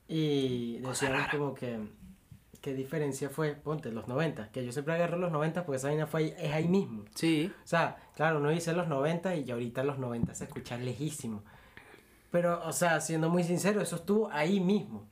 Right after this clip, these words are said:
Speaker 2: Sí.
Speaker 1: O sea, eso no ha pasado mucho tiempo en los
Speaker 2: Son
Speaker 1: noventa.
Speaker 2: nada más treinta años.
Speaker 1: Ujú, o sea, eso está ahí mismo.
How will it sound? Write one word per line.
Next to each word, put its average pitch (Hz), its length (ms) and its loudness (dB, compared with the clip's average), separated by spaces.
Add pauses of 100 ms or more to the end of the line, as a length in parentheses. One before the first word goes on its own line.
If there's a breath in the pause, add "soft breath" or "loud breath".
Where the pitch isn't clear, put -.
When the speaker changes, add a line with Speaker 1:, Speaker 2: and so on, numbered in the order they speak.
Speaker 2:
Sí. 135 380 -2
Speaker 1:
O - 20 -8
sea, 170 340 4
eso 165 140 -4
no 190 140 2
ha 190 80 2
pasado 190 300 4
mucho 196 280 2
tiempo 170 300 2
en 143 80 2
los 143 80 2
Speaker 2:
Son 139 80 4 (140)
Speaker 1:
noventa. 143 120 2
Speaker 2:
nada 143 140 4
más 151 180 2
treinta 156 320 0
años. 127 240 -2 (560)
Speaker 1:
Ujú, 143 320 2
o 131 80 4
sea, 123 160 2
eso - 140 -6
está 208 280 0
ahí 165 200 4
mismo. 117 340 0